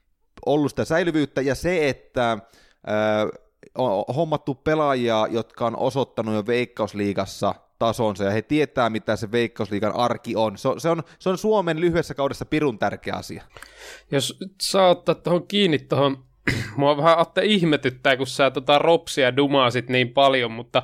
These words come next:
Speaker 2: sitten hekumoit tätä S J K:n, tota,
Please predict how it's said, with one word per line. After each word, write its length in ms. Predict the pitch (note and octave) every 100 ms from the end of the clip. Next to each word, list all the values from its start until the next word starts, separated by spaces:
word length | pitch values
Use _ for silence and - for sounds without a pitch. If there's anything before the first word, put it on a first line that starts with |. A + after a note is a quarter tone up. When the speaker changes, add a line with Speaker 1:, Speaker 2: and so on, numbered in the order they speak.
| - - - -
Speaker 2:
sitten 380 | - C#3 B2+ C3+
hekumoit 540 | C#3 C#3 C3+ B2+ B2
tätä 440 | B2+ B2+ C3+ C#3 D3
S 200 | - -
J 120 | B2+
K:n, 280 | A#2 B2+ B2
tota, 460 | B2 B2+ C3 B2+